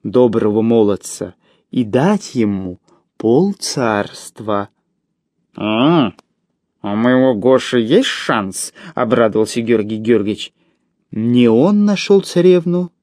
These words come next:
Нет, не он". Элина Веленовна задумалась, потом потрепала своего шефа по пухлой в красных жилках щеке и добавила: "И вообще, мне вся эта история не очень нравится.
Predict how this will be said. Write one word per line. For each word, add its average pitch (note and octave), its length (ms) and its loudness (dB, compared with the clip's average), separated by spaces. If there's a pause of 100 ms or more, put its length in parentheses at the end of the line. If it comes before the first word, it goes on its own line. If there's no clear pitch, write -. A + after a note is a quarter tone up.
Нет, A2 420 0 (680)
не E3 280 0
он". C3+ 360 2 (500)
Элина B2 300 4
Веленовна A#2+ 520 2
задумалась, C3+ 580 0
потом C3 280 -4
потрепала C3 520 0
своего A#2+ 340 0
шефа C3+ 480 -4 (320)
по A#2+ 100 -2
пухлой E3 600 0 (180)
в - 140 -20
красных C3 480 0
жилках A#2 420 -2
щеке - 440 -4
и F3 40 4
добавила: A2 640 -2 (400)
"И F3 140 -4
вообще, A#2 1120 -4 (500)
мне C#3+ 220 0
вся - 180 0
эта C#3+ 160 0
история G#3 540 0
не F#3 120 2
очень F3 280 -2
нравится. G2 760 -2